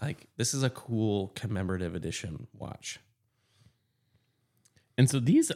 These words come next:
Speaker 2: uh, so you don't just get these when you buy a nine eleven. You have to pay thirteen thousand five hundred for them
Speaker 1: It's the only
Speaker 2: when
Speaker 1: way to
Speaker 2: you
Speaker 1: get
Speaker 2: buy
Speaker 1: it.
Speaker 2: your nine eleven.
Speaker 1: It's the only way to get it.
Speaker 2: Right.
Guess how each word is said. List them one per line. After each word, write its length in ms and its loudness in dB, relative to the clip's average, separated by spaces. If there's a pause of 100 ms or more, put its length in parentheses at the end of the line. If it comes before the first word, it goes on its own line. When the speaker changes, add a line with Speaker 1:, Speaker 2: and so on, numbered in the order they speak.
Speaker 2:
uh, 140 2
so 180 2
you 160 8
don't 180 4
just 360 2
get 240 4
these 280 -2
when 140 0
you 80 -2
buy 200 -2
a 40 -2
nine 220 -6
eleven. 400 -8 (120)
You 120 2
have 140 2
to 100 -4
pay 280 4
thirteen 460 -4
thousand 340 -6
five 260 -4
hundred 280 -4
for 160 -10
them 240 -8
Speaker 1:
It's 80 -10
the 60 4
only 100 6
Speaker 2:
when 60 4
Speaker 1:
way 60 6
to 40 2
Speaker 2:
you 60 0
Speaker 1:
get 100 0
Speaker 2:
buy 60 0
Speaker 1:
it. 60 -2
Speaker 2:
your 100 -6
nine 160 -8
eleven. 360 -10 (300)
Speaker 1:
It's 120 -8
the 60 0
only 120 2
way 100 2
to 80 -2
get 140 -4
it. 120 -14 (320)
Speaker 2:
Right. 380 -6